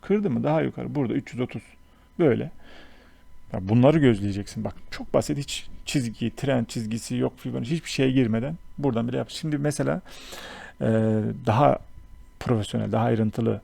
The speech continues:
analizini yapalım. Bu dediklerimin aynısı çıkacak. Bakın. Şimdi bakın burada <clears throat> iki yüz seksen beş demiştim ya orada. Bakın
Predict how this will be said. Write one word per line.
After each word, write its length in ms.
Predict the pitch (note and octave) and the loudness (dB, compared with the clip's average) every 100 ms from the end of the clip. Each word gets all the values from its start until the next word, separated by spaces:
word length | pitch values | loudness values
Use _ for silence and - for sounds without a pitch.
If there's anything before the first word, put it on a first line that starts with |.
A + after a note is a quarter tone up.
| - | -4
analizini 420 | A#2 A2 G#2 A#2+ | 0 0 0 -2
yapalım. 360 | A#2+ - C#3+ G3+ - - | -2 -2 -4 -6 0 6
Bu 80 | |
dediklerimin 440 | F3 C#3 C#3 D#3 E3 | 6 6 2 0 2
aynısı 340 | D#3 C#3 - | 2 0 -4
çıkacak. 380 | - - A#2 - | -12 -14 -16 -6
Bakın. 240 | A#2+ A#2 - - - - - - - - - - - - - - - - - - | -6 -6 -16 -16 -16 -16 -16 -18 -18 -20 -20 -20 -20 -20 -20 -20 -20 -20 -20 -8
Şimdi 140 | D#3 | -2
bakın 320 | D#3 G#2+ B2 D3 | 0 0 -2 -2
burada 340 | B2 G#2+ - - - | -2 -2 -4 -12 4
<clears throat> 420 | G#3 G3+ D3 - - | 8 8 6 -2 -6
iki 220 | - D3 | 0 0
yüz 100 | - | 2
seksen 360 | B2+ - C#3 | -2 0 -2
beş 200 | C#3 - | -2 -4
demiştim 380 | C#3+ C#3 - F3 | -6 -6 -4 -2
ya 80 | B2 | 0
orada. 300 | G2 F#2 G2 | 0 -2 -4
Bakın 300 | B2 A#2 G#2+ | -4 -4 -6